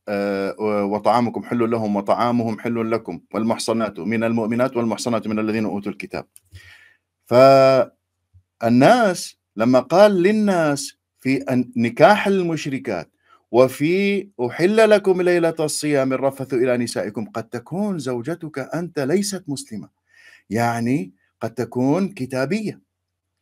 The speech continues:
فهذه الكتابية ممكن أنه ما تعرف ببعض أحكام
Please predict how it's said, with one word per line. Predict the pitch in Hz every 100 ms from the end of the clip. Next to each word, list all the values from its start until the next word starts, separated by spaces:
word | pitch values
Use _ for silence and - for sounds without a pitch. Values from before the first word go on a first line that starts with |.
| _ _ _ _
فهذه | 120 131 131 131 - - 120 120 180 220 220
الكتابية | 208 202 185 165 147 120 110 101 107 151 _ _ _
ممكن | 117 185 196 180
أنه | 151 135 131
ما | 123 131 190
تعرف | 208 190 160 151 -
ببعض | 131 131 175 180
أحكام | 151 - 120 - - 143 156 175 185 190 196